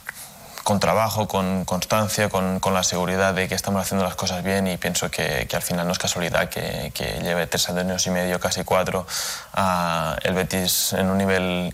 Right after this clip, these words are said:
increíble, un buen, muy buen nivel. con un proyecto muy consolidado y, y eso es un trabajo increíble que ha hecho el míster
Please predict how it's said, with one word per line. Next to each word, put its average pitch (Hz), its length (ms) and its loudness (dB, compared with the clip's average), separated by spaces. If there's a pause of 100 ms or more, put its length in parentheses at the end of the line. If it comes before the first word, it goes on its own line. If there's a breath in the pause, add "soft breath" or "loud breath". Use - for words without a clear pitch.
increíble, 95 640 2
un 92 340 2
buen, 95 220 4
muy 95 100 4
buen 92 180 2
nivel. 98 380 2 (640 loud breath)
con 98 140 4
un 101 100 4
proyecto 101 400 2
muy 95 280 4
consolidado 95 760 2
y, 87 40 0
y 85 360 -4
eso 85 200 0
es 87 60 -2
un 90 80 0
trabajo 87 380 0
increíble 87 340 -2
que - 80 -4
ha 85 40 2
hecho 82 160 -4
el 85 80 0
míster 87 280 -2